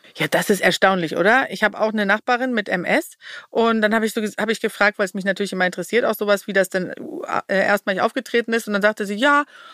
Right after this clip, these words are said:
ach, ich hab ja, äh, ich hatte bei der Arbeit schon seit zwei Jahren, äh, so dass, dass ich immer gestürzt bin, nicht mehr so richtig gerade laufen konnte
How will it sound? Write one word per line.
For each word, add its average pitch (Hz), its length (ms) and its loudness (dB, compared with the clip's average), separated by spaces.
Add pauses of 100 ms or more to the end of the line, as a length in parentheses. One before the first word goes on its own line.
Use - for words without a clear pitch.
ach, - 160 -2
ich 233 160 -4
hab 302 120 0
ja, 262 260 4
äh, 226 180 0
ich - 100 -6
hatte 269 200 0
bei 226 100 4
der 226 120 4
Arbeit 262 280 2
schon 240 160 -4
seit 226 180 2
zwei 240 220 2
Jahren, 254 420 2
äh, 220 320 0
so 214 100 -8
dass, 220 200 -4 (460)
dass 233 140 4
ich 240 120 -4
immer 233 220 2
gestürzt 240 840 -2
bin, 254 220 2
nicht 233 160 -2
mehr 240 100 2
so 220 80 -2
richtig 233 380 -6
gerade 226 340 2
laufen 262 400 0
konnte 240 560 2